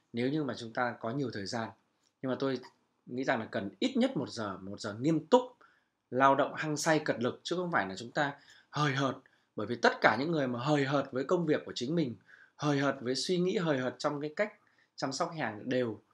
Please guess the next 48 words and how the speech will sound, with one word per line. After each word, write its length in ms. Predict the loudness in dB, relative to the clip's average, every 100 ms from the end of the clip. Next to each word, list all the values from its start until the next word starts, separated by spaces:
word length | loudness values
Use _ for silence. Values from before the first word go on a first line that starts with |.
| _ _ -16
à, 100 | -10
khiến 280 | -4 -4
cho 200 | -2 -2
cái 100 | -2
việc 220 | -4 -6 -6
là 60 | -10
thị 120 | -10
trường 280 | -6 -6 -8
sẽ, 280 | -8 -10 -12 _ _ _ -14
sẽ, 180 | -10 -8
sẽ 260 | -6 -8 2
quay 140 | 4
lưng 160 | 4 0
với 120 | 4
bạn, 260 | 4 4 0
khách 140 | -4
hàng 160 | -2 -4
sẽ 120 | -4
quay 120 | -2 -2
lưng 140 | -2
với 100 | 0
bạn, 240 | 0 -2 -8 _
đúng 140 | -4 2
không 80 |
ạ? 180 | 2 2 -10 _ _ _ -8
Đấy. 220 | -6 -6 -10 _ _
Và 100 | -4
chúng 180 | -4 4
ta 220 | 6 6
cần 200 | 0 -4
phải 220 | -4 -8 -8
đăng 340 | 4 4 4 4
bài, 360 | 4 4 -2 -10 _ _ _
cần 200 | -8 -8
phải 120 | -8 -12 _ _ _
tuân 220 | 4 6
thủ 300 | 4 0 -2 -4
nghiêm 320 | 2 4 4
ngặt 140 | 2 0 -8
cái 100 | -10 -6
kỷ 120 | -4
luật 180 | -2 -4 -6 -16
về 400 | -12 -6 -4 0
đăng 220 | 0 2
bài, 280 | 2 0 -4 -12 _ _ -20 _ _
à, 80 | -10
rồi 220 | -4 -4
thì 280 | -4 -6 -6